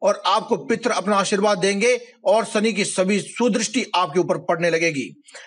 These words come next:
लेकिन दोस्तों, इसको शुरू करने से पहले अगर अभी तक आपने हमारे इस चैनल को सब्सक्राइब नहीं किया है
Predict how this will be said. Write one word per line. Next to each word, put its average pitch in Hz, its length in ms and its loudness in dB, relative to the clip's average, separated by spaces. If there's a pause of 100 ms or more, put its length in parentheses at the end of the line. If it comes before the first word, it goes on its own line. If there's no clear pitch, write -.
लेकिन 233 280 2
दोस्तों, 269 280 2
इसको 247 140 -2
शुरू 254 200 2
करने 240 240 0
से 233 120 0
पहले 226 280 0
अगर 226 200 0
अभी 214 200 0
तक 220 240 -2
आपने 202 300 0
हमारे 196 280 2
इस 196 80 -4
चैनल 202 260 0
को 202 120 -4
सब्सक्राइब 202 480 0
नहीं 185 180 0
किया 214 220 0
है 196 200 0